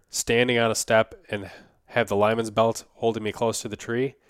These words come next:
or I have my foot in the aider loop, but I'm holding on to that nice solid wild edge step as I'm pulling myself up. So from just kind of a safety perspective, you know,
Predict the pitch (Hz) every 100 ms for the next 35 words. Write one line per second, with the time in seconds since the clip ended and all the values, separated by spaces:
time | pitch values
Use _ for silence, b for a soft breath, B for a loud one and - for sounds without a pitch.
0 | b b b b - 110 104 104 101 110
1 | 104 98 - 127 113 107 120 123 107 104
2 | 104 _ 110 98 95 110 107 104 107 104
3 | 98 98 - _ _ _ - 107 101 -
4 | 104 101 95 101 101 101 104 - 92 -
5 | 92 90 - 101 90 - 98 87 101 90
6 | _ _ _ _ _ _ _ _ _ _
7 | - - - 110 95 - 110 104 101 104
8 | - 113 95 - 117 117 113 - 110 98
9 | 107 90 - b b b b b b b
10 | _ 107 98 92